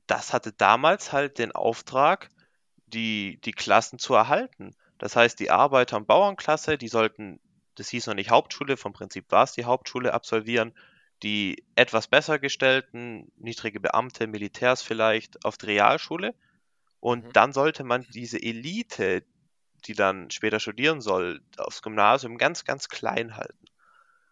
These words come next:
Speaker 1: Und dieses einfach Klassensystem auf die Schule bezogen existiert bis heute weiter. Und dann ist es schon weniger verwunderlich, warum die Ungleichheit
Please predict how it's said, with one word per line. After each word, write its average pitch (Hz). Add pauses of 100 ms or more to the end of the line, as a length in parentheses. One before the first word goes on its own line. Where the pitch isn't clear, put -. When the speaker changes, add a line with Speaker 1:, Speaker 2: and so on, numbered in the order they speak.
(580)
Speaker 1:
Und 113
dieses 170 (380)
einfach 123
Klassensystem 110 (120)
auf -
die 117
Schule 175
bezogen 113
existiert 165
bis -
heute 165 (720)
weiter. 120 (540)
Und 113 (600)
dann 113
ist 131
es 135
schon 139
weniger 160
verwunderlich, 117
warum 104
die 95
Ungleichheit 104